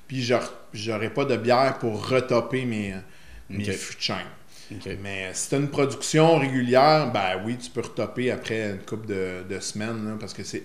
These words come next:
Speaker 1: évidemment, là, avec, il y a une évaporation qui se fait. Le bois aussi, euh,
Speaker 2: Absorbe,
Speaker 1: absorbe
Speaker 2: ouais.
Speaker 1: le, le liquide, fait que t'as une perte, là, qui se crée là.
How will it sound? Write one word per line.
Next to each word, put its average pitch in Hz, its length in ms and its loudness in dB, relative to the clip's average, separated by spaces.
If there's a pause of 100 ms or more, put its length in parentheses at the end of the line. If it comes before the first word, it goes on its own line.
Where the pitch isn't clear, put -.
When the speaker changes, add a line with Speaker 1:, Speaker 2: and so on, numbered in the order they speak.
Speaker 1:
évidemment, 104 540 -2
là, 110 180 0
avec, 95 280 -6
il 107 100 -10
y 95 80 -6
a 95 40 -4
une 95 140 -8
évaporation 98 680 -6
qui - 100 -14
se - 140 -10
fait. 120 180 -4
Le 113 140 -2
bois 113 320 4
aussi, 127 480 -2
euh, 107 120 0 (420)
Speaker 2:
Absorbe, 95 340 -4 (400)
Speaker 1:
absorbe - 40 0
Speaker 2:
ouais. 110 40 -2
Speaker 1:
le, 107 240 0
le 104 220 -2
liquide, 98 440 -6
fait - 140 -8
que 104 120 -8 (420)
t'as 104 100 -8
une 98 120 -4
perte, 120 420 -2
là, 110 60 -6
qui - 140 -14
se - 140 -12
crée 98 300 -8
là. 90 120 -6